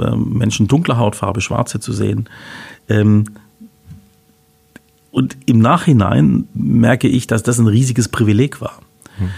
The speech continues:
Speaker 1: Weil für mich ist das wirklich ein, ein völlig normaler Fall, dass eben Heilbronn bunt ist und dass ich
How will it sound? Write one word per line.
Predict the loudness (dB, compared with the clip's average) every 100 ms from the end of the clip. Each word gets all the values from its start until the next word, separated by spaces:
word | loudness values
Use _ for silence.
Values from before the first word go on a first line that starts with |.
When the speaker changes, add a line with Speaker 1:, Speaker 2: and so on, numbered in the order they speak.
| -14 -20 -4
Speaker 1:
Weil | -2
für | 2 2
mich | 2 0
ist | -2 0
das | -2 0
wirklich | -2 0 -2 -4 -4
ein, | 0 2
ein | 2 0
völlig | -2 -2 0 2
normaler | 4 2 0 -2 -4
Fall, | -6 -2 -2 -2
dass | -2 -4
eben | -2 -2
Heilbronn | 0 0 0 0
bunt | 2 0
ist | 0 -4 -8 -16 -20 -20 -20 -20 -4
und | 0 0 -2 -4
dass | -4 -2
ich | -4 -6